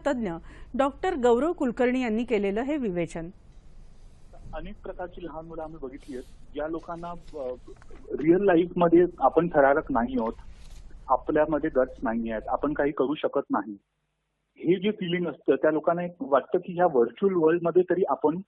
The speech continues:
Speaker 2: स्वतःची आयडेंटिटी सिद्ध करू शकतो किंवा मला जे otherwise करता येत नाही ते मला, मी करून दाखवू शकेन. या,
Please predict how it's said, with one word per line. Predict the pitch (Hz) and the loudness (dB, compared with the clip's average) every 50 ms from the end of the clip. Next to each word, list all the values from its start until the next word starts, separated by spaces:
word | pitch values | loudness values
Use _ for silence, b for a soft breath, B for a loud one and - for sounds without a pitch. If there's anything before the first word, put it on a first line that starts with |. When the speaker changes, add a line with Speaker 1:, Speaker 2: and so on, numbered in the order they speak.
| _ _ _ _ _ _ _ _ | _ _ _ _ _ _ _ _
Speaker 2:
स्वतःची | - - 143 135 135 151 151 147 - 190 | 2 4 4 4 6 4 0 2 0 -2
आयडेंटिटी | 131 123 120 120 131 135 135 - - 175 | 0 0 0 -2 -2 -4 -6 -8 -12 -12
सिद्ध | 170 - 131 123 131 139 | -12 -10 -2 0 0 2
करू | 139 131 123 127 | 2 0 -2 -2
शकतो | - - - - - _ - - _ _ _ _ _ _ _ _ _ - _ _ - | -4 -4 -6 -6 -10 _ -20 -20 _ _ _ _ _ _ _ _ _ -20 _ _ -2
किंवा | 175 170 175 | 2 4 4
मला | 170 156 139 135 143 156 | 4 4 2 2 0 0
जे | 156 156 165 175 180 180 - - - | -2 -4 -6 -6 -6 -8 -12 -12 -8
otherwise | 135 127 120 143 143 151 180 | -8 -4 -4 -4 -4 -4 -8
करता | 180 - - 123 - - 147 | -14 -12 -12 -8 -6 -4 -4
येत | 135 131 143 - - | -2 -4 -4 -4 -6
नाही | 131 120 135 123 | -6 -4 -4 -6
ते | 110 - - 139 | -6 -6 -4 -2
मला, | 139 135 131 139 135 - _ 143 | 0 0 2 0 0 -2 _ -10
मी | 139 143 | -10 -6
करून | 156 - 135 120 131 135 | -2 0 0 0 0 -2
दाखवू | 123 110 - - 117 | -6 -6 -6 -6 -6
शकेन. | 110 - - - - - 95 - _ _ _ _ _ _ _ _ _ _ _ _ _ _ _ _ _ - | -6 -6 -10 -16 -16 -18 -20 -20 _ _ _ _ _ _ _ _ _ _ _ _ _ _ _ _ _ -4
या, | 117 131 147 170 185 202 208 | 0 2 2 4 4 4 2